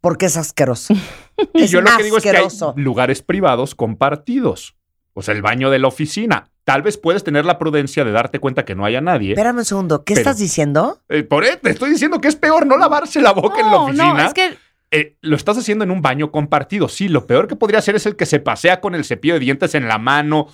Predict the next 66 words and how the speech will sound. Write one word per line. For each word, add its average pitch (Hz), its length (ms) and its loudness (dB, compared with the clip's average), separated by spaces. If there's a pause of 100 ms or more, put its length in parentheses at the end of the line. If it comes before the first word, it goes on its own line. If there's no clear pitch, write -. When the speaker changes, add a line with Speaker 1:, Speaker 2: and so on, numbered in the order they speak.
Speaker 2:
o 143 100 2
ya 151 120 4
lo 190 120 0
trae 190 160 2
en 196 100 0
la 156 100 4
boca 160 300 2
mientras 139 300 -4
se 135 60 2
va - 20 6
a 156 40 2
meter 160 240 0
Speaker 1:
Es - 60 0
Speaker 2:
al 147 60 4
Speaker 1:
que - 20 4
te 147 40 2
lo 156 60 4 (260)
Speaker 2:
baño. 175 100 -2
Speaker 1:
pido. 214 140 -2
Speaker 3:
Pero 262 200 4
ni 285 160 2
eso 311 280 0
ni 302 100 4
en 262 100 4
la 240 60 4
Speaker 1:
Cero, 311 240 4
Speaker 3:
oficina, 247 300 2
Álvaro. 175 280 2
Speaker 1:
cero 294 220 4
se 277 160 -6
me 220 140 0
hace 226 340 -2
que 202 120 -4
te 190 140 -8
tienes 196 300 -2
que 190 100 0
lavar 160 260 2
los 165 200 -6
dientes 156 600 -4 (680)
en 180 160 0
el 170 140 0
baño 180 320 -2
de 151 40 -2
la - 100 -4
oficina. - 420 -4
Speaker 3:
<laughs> - 0 -
No, 214 240 -2 (340)
no, 254 140 4
no, 285 100 4
no. 277 200 4
Speaker 1:
Oye, 233 180 4
el 247 80 4
Speaker 2:
Esto 233 140 2
me 233 60 6
Speaker 1:
baño 294 120 4
Speaker 2:
trae 349 140 4
Speaker 1:
es 254 40 0
Speaker 2:
déjà 262 100 4
Speaker 1:
tuyo, 269 280 4
Speaker 2:
vu, 302 60 4
Speaker 1:
el 254 140 2
Speaker 2:
luego 214 60 2
Speaker 1:
baño 269 260 2
es 339 120 -2
privado. 180 480 2
Speaker 2:
Ajá. 320 160 -4